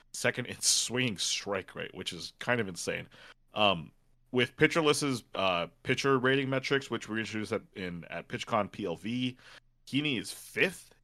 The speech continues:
in that ranking, the fifth best pitcher. Um, yeah, it's kind of insane. I,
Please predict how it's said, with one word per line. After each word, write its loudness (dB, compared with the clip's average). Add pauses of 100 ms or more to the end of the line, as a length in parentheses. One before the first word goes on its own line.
(140)
in -4
that 4
ranking, -2 (120)
the -6
fifth -4
best 0
pitcher. -2 (720)
Um, 4 (760)
yeah, 8
it's -6
kind 8
of 4
insane. 4
I, 0